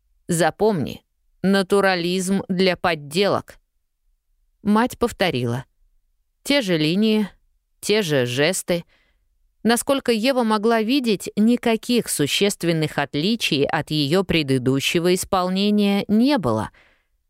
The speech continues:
Закончив, мать встала за пределами пространства для игры, положив руки на бёдра и ожидая приговора. Отец окинул её торжественным взглядом.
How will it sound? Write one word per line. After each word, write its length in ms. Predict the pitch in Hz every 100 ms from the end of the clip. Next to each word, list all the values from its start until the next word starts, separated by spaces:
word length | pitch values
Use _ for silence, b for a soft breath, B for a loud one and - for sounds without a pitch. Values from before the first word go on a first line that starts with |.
| _ _ _ _ _ _
Закончив, 640 | 180 175 - 233 247 247 - B B B
мать 300 | 196 240 262
встала 720 | - - - 220 220 208 190 -
за 160 | 160
пределами 600 | 170 170 160 170 160 151
пространства 840 | 147 143 143 - 156 143 - 139 131
для 280 | 135 131
игры, 360 | 123 127 165 226 B B B -
положив 540 | 254 226 214 247 -
руки 320 | 226 208 202
на 160 | 180 180
бёдра 440 | 185 254 208 220
и 180 | 202 202
ожидая 640 | 180 160 160 147 170 170
приговора. 720 | 156 156 139 143 127 110 110 - _ _ _ _ _ _ _
Отец 440 | - 151 - 214 -
окинул 520 | - 175 - 160 170 185
её 320 | 185 175 170
торжественным 880 | - 160 123 127 - 139 139 135
взглядом. 580 | 127 - 131 120 113 110